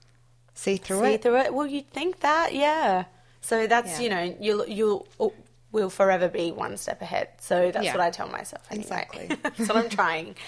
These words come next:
Speaker 2: My new thing. <laughs>
Speaker 1: So, another interesting story that you have. You're full of really good stories.
Speaker 2: <laughs>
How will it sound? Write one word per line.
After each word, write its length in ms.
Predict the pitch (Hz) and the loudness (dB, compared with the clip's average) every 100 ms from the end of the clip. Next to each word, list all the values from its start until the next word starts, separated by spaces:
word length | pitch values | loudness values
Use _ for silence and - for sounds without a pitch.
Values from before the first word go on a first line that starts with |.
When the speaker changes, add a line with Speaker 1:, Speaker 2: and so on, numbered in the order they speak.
| - - | -18 -4
Speaker 2:
My 100 | 202 | -2
new 160 | 196 185 | -2 -4
thing. 320 | - - - - - - - - | -6 -8 -14 -20 -20 -20 -20 -8
<laughs> 300 | - - 285 269 196 _ _ - - - - - - - _ 247 | -4 0 -2 -4 -12 _ _ -8 -6 -8 -14 -20 -20 -20 _ -16
Speaker 1:
So, 360 | - 175 160 214 - _ - - _ _ _ - | -10 -10 -10 -18 -20 _ -20 -20 _ _ _ -8
another 440 | 190 160 - - - - | -6 -6 -6 -8 -10 -8
interesting 480 | 208 - 202 180 185 | -6 -6 -10 -8 -8
story 420 | - 185 175 190 | -4 -2 -2 0
that 200 | 208 190 | 0 0
you 200 | 190 226 | 2 2
have. 240 | 202 262 262 | 2 -2 -2
You're 100 | 233 | -4
full 240 | 226 208 | -2 -2
of 140 | 208 208 | -2 -2
really 240 | 196 190 | -2 -2
good 220 | 196 202 | -6 -8
stories. 300 | 214 180 185 | -6 -4 -4
Speaker 2:
<laughs> 40 | 294 | -4